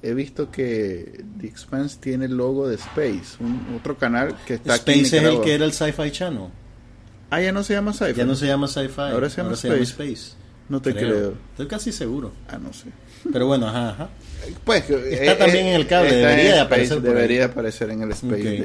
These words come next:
Speaker 1: de,
Speaker 2: ok,
Speaker 1: que ese
Speaker 2: ok.
Speaker 1: que salen, claro, pues, para
Speaker 2: Mira,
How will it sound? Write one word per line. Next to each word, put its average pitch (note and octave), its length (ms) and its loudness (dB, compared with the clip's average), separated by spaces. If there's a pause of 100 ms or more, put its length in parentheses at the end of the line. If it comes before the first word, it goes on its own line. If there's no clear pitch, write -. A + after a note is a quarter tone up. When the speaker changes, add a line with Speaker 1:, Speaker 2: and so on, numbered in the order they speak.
(160)
Speaker 1:
de, A#2+ 80 -8
Speaker 2:
ok, A2+ 60 -10
Speaker 1:
que A2+ 140 0
ese G#2+ 140 -2
Speaker 2:
ok. A2 40 -4
Speaker 1:
que G2+ 140 -4
salen, G#2 320 -4
claro, - 300 -14
pues, - 240 -18 (100)
para - 120 -16
Speaker 2:
Mira, A#2 280 -2